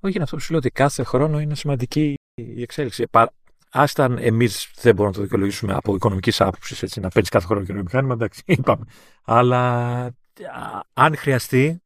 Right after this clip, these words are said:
δεν θα αποτύχεις στην αγορά σου, ό,τι και να, όποια εποχή και αν πας να, τα,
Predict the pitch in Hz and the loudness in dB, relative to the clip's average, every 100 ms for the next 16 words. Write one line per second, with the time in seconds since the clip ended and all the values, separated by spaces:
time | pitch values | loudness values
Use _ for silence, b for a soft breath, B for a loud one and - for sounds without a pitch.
0 | _ - 120 170 175 - 107 90 92 92 | _ -8 2 4 4 2 2 2 0 -4
1 | 85 107 - - _ - 92 90 - 95 | -4 -4 -6 -10 _ -6 -2 -2 -2 -2
2 | - 113 117 - - 92 90 123 113 - | -4 -6 0 0 0 -4 -4 2 2 2
3 | 92 98 - 107 - 101 87 95 87 98 | 0 -2 -2 -2 2 0 2 0 0 0
4 | 95 95 95 113 117 | 0 -2 -2 -2 -4